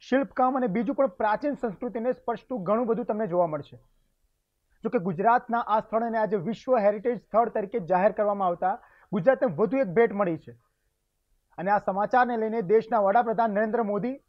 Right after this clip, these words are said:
તેમજ મુખ્યપ્રધાન વિજય રૂપાણી સહિત ઘણા નેતાઓએ ટ્વીટ દ્વારા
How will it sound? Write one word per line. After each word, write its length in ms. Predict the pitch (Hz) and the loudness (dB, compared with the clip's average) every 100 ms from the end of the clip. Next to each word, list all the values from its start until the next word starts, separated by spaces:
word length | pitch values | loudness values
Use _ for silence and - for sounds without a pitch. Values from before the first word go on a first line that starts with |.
| _ _ - | _ _ 0
તેમજ 180 | 247 | 2
મુખ્યપ્રધાન 640 | 175 233 - 285 240 269 247 | 2 -2 0 2 4 4 4
વિજય 180 | 220 269 | 0 -2
રૂપાણી 360 | 247 254 254 | 0 -2 -2
સહિત 180 | 254 202 170 | -2 -2 0
ઘણા 180 | 240 262 | 0 2
નેતાઓએ 360 | 233 262 254 | -2 2 4
ટ્વીટ 260 | 254 254 240 | 4 0 0
દ્વારા 300 | 220 220 233 | 2 4 2